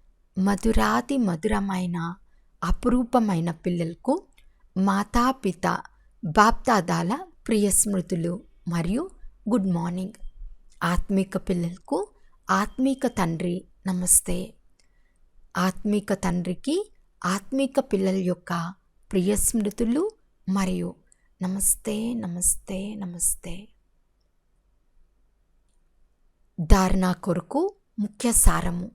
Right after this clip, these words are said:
ఫస్ట్ పాయింట్, చదువుపై పూర్తి గమనం ఉంచాలి. తండ్రి, టీచరు, సద్గురువుకు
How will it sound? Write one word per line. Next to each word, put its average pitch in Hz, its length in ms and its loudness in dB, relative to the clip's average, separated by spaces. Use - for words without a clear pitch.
ఫస్ట్ - 500 2
పాయింట్, 220 380 -2
చదువుపై 254 640 4
పూర్తి 254 640 -4
గమనం 180 300 0
ఉంచాలి. 175 600 -4
తండ్రి, 196 560 2
టీచరు, 202 640 2
సద్గురువుకు 196 1080 2